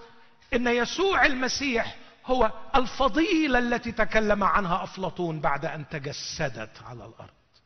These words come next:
نبع الفضيلة لم يعد فقط منظرا جميلا، لكن صار يسكن في داخلي. تعرف ليه؟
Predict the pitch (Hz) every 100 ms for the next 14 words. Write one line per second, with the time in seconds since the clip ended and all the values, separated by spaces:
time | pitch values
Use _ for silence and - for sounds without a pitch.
0 | _ _ _ _ - 277 392 254 - -
1 | 277 226 - 190 247 277 262 202 156 127
2 | - - - - _ _ 175 180 208 139
3 | - - 185 180 - 175 170 139 196 226
4 | 196 165 165 165 185 180 156 143 131 110
5 | - _ _ - 143 143 - 151 139 135
6 | 135 131 - - - 127 117 110 104 _
7 | _ _ _ _ 117 98 110 110 - 104
8 | 117 - _ _ _ _ _ _ _ _
9 | _ _ _ _ _ _ _ _ - 233
10 | 233 - 226